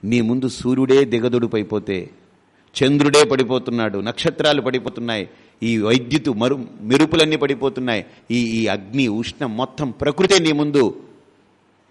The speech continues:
నిర్వికారమైపోయి పో-, పడిపోతుంటే, నిర్గుణంలో విలీనమైపోయి పడిపోతే, ఈ చిన్న ఐదు పైసలు హారతి ముక్క,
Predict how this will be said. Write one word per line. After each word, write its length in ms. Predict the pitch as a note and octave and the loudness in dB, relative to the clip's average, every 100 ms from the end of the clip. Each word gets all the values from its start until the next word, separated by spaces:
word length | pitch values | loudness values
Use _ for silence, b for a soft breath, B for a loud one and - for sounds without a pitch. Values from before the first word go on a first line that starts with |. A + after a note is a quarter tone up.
| _ | _
నిర్వికారమైపోయి 920 | G2+ G#2+ A#2+ B2+ B2+ B2 B2 A#2 A2 | -6 0 0 4 4 6 4 2 -2
పో-, 300 | G#2+ - A2+ | -4 -4 -6
పడిపోతుంటే, 840 | G#2+ A2+ A2 A2 G2+ G2+ F#2 A2+ - - _ _ _ _ _ _ _ _ - | -4 -2 -4 -4 -6 -8 -6 -6 -6 -16 _ _ _ _ _ _ _ _ -8
నిర్గుణంలో 580 | G#2+ G2 B2+ B2 B2 A#2 | -6 -2 0 2 2 2
విలీనమైపోయి 680 | G#2+ A#2 C3+ B2 A#2 A2+ | 4 4 4 2 -2 -2
పడిపోతే, 640 | A2 G#2 G2 G2 G#2 G#2+ G#2 - b b _ - | -2 -4 -4 -6 -4 -6 -6 -20 b b _ -8
ఈ 180 | G#2 G2+ A#2 | -8 -6 -8
చిన్న 200 | A2 A#2 | -6 -4
ఐదు 240 | G#2+ A2+ | -2 -4
పైసలు 480 | A2 A2+ A2 A2+ A2 - | -2 -4 -4 -8 -8 -8
హారతి 440 | - G#2+ G#2+ A2+ G#2 - - | -8 -4 -4 -8 -12 -18 -20
ముక్క, 300 | - G2 A#2 | -16 -10 -10